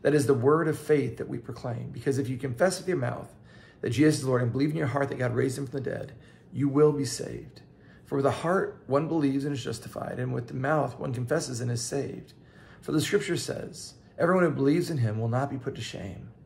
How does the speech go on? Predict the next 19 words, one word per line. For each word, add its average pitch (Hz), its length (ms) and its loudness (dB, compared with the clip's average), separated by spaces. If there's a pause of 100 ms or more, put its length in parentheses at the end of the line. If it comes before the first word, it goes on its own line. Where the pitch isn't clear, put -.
(360)
For 143 160 2
everyone 156 280 4
who 139 180 2 (220)
calls 147 340 2
the 151 60 -2
name 143 160 -2
of 143 80 -4
the 147 60 0
Lord - 460 -6 (600)
will 139 260 6
be 123 160 2
saved." - 540 -8 (420)
Here 127 180 -4
ends 123 180 -4
the - 60 -10
word 123 180 -4
of - 180 -10
the 101 60 -6
Lord. - 300 -8